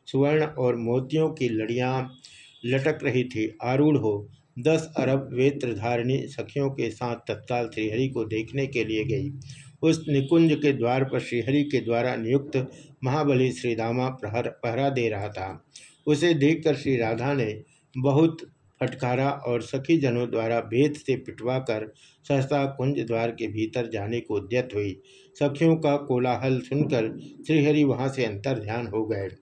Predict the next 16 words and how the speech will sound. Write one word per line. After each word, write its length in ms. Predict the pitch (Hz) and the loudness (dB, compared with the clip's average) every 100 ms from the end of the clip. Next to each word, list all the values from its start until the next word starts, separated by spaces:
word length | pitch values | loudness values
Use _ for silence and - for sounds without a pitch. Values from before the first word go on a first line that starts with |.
| _ _ - - _ - | _ _ -20 -20 _ 2
श्री 140 | 151 | 4
राधा 320 | 143 135 139 | 4 4 2
के 200 | 165 160 | 2 2
भय 240 | 139 131 139 | 2 2 2
से 160 | 143 | 2
विरजा 380 | 123 117 117 135 | 0 0 0 0
सहसा 440 | 127 123 113 127 117 | 0 -2 -2 -4 -4
नदी 280 | 110 131 | -2 0
के 180 | 143 139 | 2 0
रूप 280 | 113 123 131 | 0 -2 -2
में 180 | 123 101 | -6 -4
परिणित 340 | 98 101 135 131 | -6 -2 -4 -4
हो 280 | 101 107 110 - - - _ | -4 -4 -6 -18 -20 -20 _
कोटियों 460 | 139 139 147 165 151 | 2 2 6 6 6
जन 420 | 135 135 135 135 - | 4 4 2 -2 -8
विस्तृत 500 | 113 117 - 147 147 | -6 -4 2 2 0